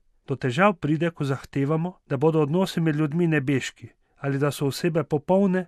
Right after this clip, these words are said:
ali ko se postavimo v središče in pričakujemo, da se bo vse zgodilo po naši volji. Tedaj smo nepotrpežljivi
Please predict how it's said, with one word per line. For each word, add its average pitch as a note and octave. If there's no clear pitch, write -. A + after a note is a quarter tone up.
ali C3+
ko D3
se -
postavimo D3
v B2+
središče D3
in C#3
pričakujemo, B2
da C3+
se -
bo A#2+
vse F#3
zgodilo F3+
po D#3+
naši D#3+
volji. C3
Tedaj D3+
smo F3
nepotrpežljivi E3